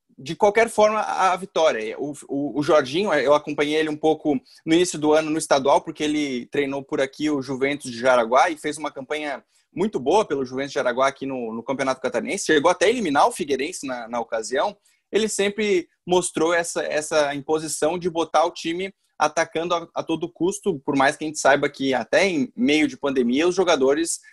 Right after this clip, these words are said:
é, estão com a parte física não tão boa quanto deveriam. Então, pra essas duas partidas, é,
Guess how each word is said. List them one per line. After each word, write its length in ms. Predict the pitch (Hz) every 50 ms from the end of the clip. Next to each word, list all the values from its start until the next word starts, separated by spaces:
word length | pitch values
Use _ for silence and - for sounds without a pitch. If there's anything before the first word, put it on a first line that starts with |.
| _ _ _ _ _ -
é, 600 | 127 131 131 131 127 127 120 117 120 107 - -
estão 300 | - - - - 135 135
com 80 | - 156
a 40 | 143
parte 300 | - 151 - 135 - -
física 600 | - 143 147 151 147 - _ - 165 160 156 143
não 260 | 135 135 143 160 180
tão 640 | - - 156 156 165 170 170 165 151 143 123 107 101 _ _ _ _ _ _ _ _ _ _ _ _ _ _
boa 340 | 123 123 139 156 170 170
quanto 280 | 170 - 160 160 160 -
deveriam. 520 | 165 170 165 185 180 151 143 131 113 104 - _ _ _ _ _ _ _ -
Então, 400 | 151 151 - 170 180 208 208 196
pra 160 | 202 185 190
essas 200 | 214 - 233 196
duas 180 | 160 185 190 180
partidas, 760 | - 165 147 143 - - 202 202 202 175 - - - - _ _ _ -
é, 340 | - 131 135 135 123 -